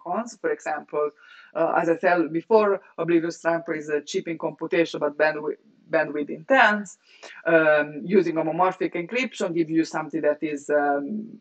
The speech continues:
much better in communication, so requires less communication, but is more, uh, more intense for computation, for, uh, sorry, computation, requires more computation.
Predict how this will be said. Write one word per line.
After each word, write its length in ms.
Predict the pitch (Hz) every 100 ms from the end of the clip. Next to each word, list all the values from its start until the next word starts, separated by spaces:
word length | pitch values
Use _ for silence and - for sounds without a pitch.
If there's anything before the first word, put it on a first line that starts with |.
| - - _
much 440 | - - 190 190 190 165 _
better 300 | 170 175 170
in 140 | 160 156
communication, 920 | 165 156 180 320 320 - 269 254 247
so 160 | -
requires 400 | 147 143 143 147 160
less 260 | 151 - -
communication, 640 | 156 180 233 277 240 196
but 140 | 165 165
is 200 | 151 170
more, 480 | 151 147 147 143 - _ - - -
uh, 920 | 165 143 139 143 139 139 - - -
more 200 | 175 185
intense 460 | 175 156 165 165 -
for 200 | 160 151
computation, 760 | 147 143 - - - - - _
for, 220 | 165 147 - _ _
uh, 200 | 165 170 165
sorry, 260 | - 147
computation, 800 | 151 175 165 160 - - - - - - - -
requires 380 | 170 160 151 -
more 200 | 160 151
computation. 680 | - - - - - -